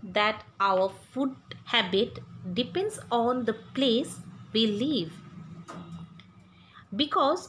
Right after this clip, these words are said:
all the food items do not grow everywhere. Suppose you are living in the area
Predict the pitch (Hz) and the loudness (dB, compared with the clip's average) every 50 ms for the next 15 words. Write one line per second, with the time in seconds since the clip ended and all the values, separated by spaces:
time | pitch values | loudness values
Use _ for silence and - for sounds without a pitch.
0 | - - - 233 240 269 320 359 370 392 392 381 - 330 294 285 294 285 277 277 | -10 -2 2 2 4 4 4 4 4 2 2 0 0 0 2 4 4 4 2 2
1 | - 277 277 294 294 - - - - 196 190 - 226 220 226 247 262 302 311 277 | 0 0 0 0 -4 -6 -14 -16 -14 -14 -6 -2 0 2 4 4 4 2 2 0
2 | 214 180 - - 196 214 233 247 247 240 - - - 226 254 233 233 226 220 220 | -6 -8 -4 0 2 4 4 4 2 0 -2 0 2 2 2 2 2 2 2 2
3 | 196 175 170 165 151 156 - - _ _ - - - - - _ _ - _ _ | 2 2 0 0 -2 -2 -8 -12 _ _ -20 -20 -20 -20 -20 _ _ -20 _ _
4 | - - - 359 349 - 262 247 320 453 - - - - _ - 220 220 233 247 | -12 -2 -2 -2 0 2 2 2 2 2 -2 -4 -12 -18 _ -6 -2 0 2 2
5 | 240 233 208 190 202 262 262 262 320 339 330 - - - 240 220 208 214 202 - | 2 2 0 0 0 0 2 2 0 -4 -4 -6 -8 -2 -2 0 0 0 -2 -2
6 | - 226 262 285 285 311 277 220 208 226 349 | -2 0 0 2 2 2 2 2 2 0 -2